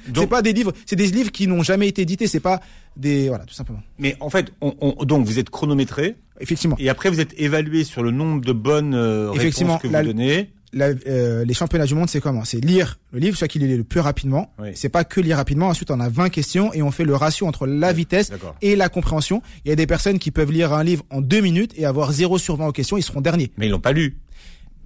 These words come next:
Speaker 2: Effectivement, c'est, ça veut pas dire lire. Ils ont
Speaker 1: C'est,
Speaker 2: tourné les
Speaker 1: c'est,
Speaker 2: pages.
Speaker 1: bah,
Speaker 2: Là,
Speaker 1: ils
Speaker 2: vous
Speaker 1: ont,
Speaker 2: avez
Speaker 1: ils ont,
Speaker 2: raison.
Speaker 1: ils, ils ont tourné les pages, là.
Speaker 2: <laughs> Exactement.
Speaker 1: Bien. Et vous, vous avez un taux de compréhension de combien, à peu près ?
Speaker 2: Moi, j'ai eu dix-huit sur vingt aux questions-réponses au championnat.
Speaker 1: D'accord. Sur, sur, sur, pour un livre que vous l'avez lu à, à
Speaker 2: À,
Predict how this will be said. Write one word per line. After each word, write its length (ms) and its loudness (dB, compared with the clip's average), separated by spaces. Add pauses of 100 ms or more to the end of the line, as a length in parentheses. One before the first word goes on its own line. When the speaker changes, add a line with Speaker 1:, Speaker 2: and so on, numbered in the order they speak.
(160)
Speaker 2:
Effectivement, 500 0 (140)
c'est, 320 -2
ça 120 -2
veut 40 -2
pas 120 0
dire 140 0
lire. 220 -2
Ils 140 -2
ont 40 2
Speaker 1:
C'est, 60 -6
Speaker 2:
tourné 200 4
les 40 2
Speaker 1:
c'est, 40 -6
Speaker 2:
pages. 160 -4
Speaker 1:
bah, 100 0
Speaker 2:
Là, 80 2
Speaker 1:
ils 20 2
Speaker 2:
vous 80 0
Speaker 1:
ont, 60 0
Speaker 2:
avez 40 2
Speaker 1:
ils 60 2
ont, 40 2
Speaker 2:
raison. 180 0
Speaker 1:
ils, 160 -4
ils 140 -6
ont 40 -2
tourné 220 -2
les 120 2
pages, 320 0
là. 80 -6
Speaker 2:
<laughs> 20 0
Exactement. 560 -2
Speaker 1:
Bien. 220 -4 (200)
Et 80 -4
vous, 100 4
vous 120 2
avez 80 2
un 100 0
taux 120 -2
de 60 -4
compréhension 480 -2
de 40 -4
combien, 320 0
à 40 0
peu 120 -4
près ? 380 -2
Speaker 2:
Moi, 140 0
j'ai 100 2
eu 240 2
dix-huit 300 0
sur 180 0
vingt 120 2
aux 40 0
questions-réponses 600 -2
au 40 -2
championnat. 380 -4 (420)
Speaker 1:
D'accord. 280 -8 (400)
Sur, 260 -6
sur, 240 -6 (100)
sur, 220 -12
pour 180 -6
un 20 0
livre 160 -2
que 100 -6
vous 60 -4
l'avez 220 -2
lu 180 -4
à, 100 0
à 400 0
Speaker 2:
À, 60 -4